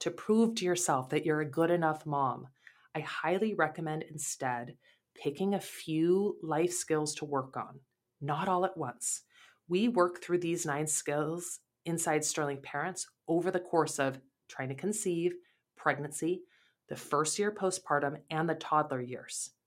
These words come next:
So we spread it out over that entire journey. And we don't focus on perfecting or being perfect on these skills.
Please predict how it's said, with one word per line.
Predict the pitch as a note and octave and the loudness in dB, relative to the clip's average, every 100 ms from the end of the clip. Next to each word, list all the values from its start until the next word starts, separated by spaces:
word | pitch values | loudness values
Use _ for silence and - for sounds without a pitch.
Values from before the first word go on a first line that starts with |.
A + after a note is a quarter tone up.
| - | -10
So | - | -2
we | D#3+ | 0
spread | D#3+ - - F3 | 0 0 4 4
it | F#3 | 6
out | E3 D#3 - - | 4 4 2 0
over | E3 D#3 | 2 4
that | D3 C#3 | 2 2
entire | C3 C3 - - E3+ G3 G3 G3 | -2 -8 -10 -2 2 4 2 0
journey. | - D#3+ D#3+ D#3 A#2+ A2 _ _ _ - - | -2 -2 -2 -2 -6 -10 _ _ _ -6 0
And | E3+ | 4
we | F3 G3 | 6 6
don't | A3+ A#3+ | 6 2
focus | - F3 F3 D3+ - | 2 2 4 -2 -2
on | D3+ C#3+ - | -2 -2 -6
perfecting | D3+ C#3 - C#3 C#3 - C3 D3+ D3 _ _ _ _ - | -6 -6 -4 -4 -4 -6 -6 -6 -14 _ _ _ _ 0
or | E3 | 2
being | E3+ E3 D#3 - | 4 0 0 -6
perfect | - F#3+ E3 E3 - - _ _ - | 2 2 4 -2 -6 -14 _ _ -2
on | D3+ | 0
these | D3+ C#3 - | 0 -2 -4
skills. | - B2 D3+ - | -4 -6 -6 -6